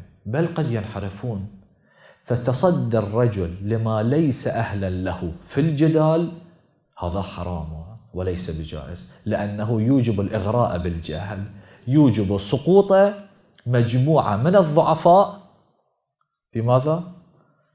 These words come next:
في شباك الشيطان، في شباك المخالف المجادل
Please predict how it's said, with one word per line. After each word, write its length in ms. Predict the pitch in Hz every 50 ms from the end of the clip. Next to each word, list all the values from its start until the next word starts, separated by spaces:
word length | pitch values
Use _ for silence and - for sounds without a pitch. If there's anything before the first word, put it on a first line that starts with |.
| _ _ _ _ _ _ _ _ _ _ _ _ _ _
في 400 | - - 92 90 87 85 85 - - - - _ _ _ _ _ _ _ _
شباك 600 | - - 107 98 92 110 113 120 123 123 - 135
الشيطان، 880 | 131 135 147 151 - - - - - 85 82 80 - - 87 85 87 92 - - - _ - _
في 120 | - - 95
شباك 640 | - - 95 87 98 101 104 101 - - 127 135 135 135 - - -
المخالف 760 | 92 90 87 82 82 78 - - 87 87 82 78 78 78 - -
المجادل 760 | 90 87 85 85 85 80 80 92 87 85 85 80 82 82 80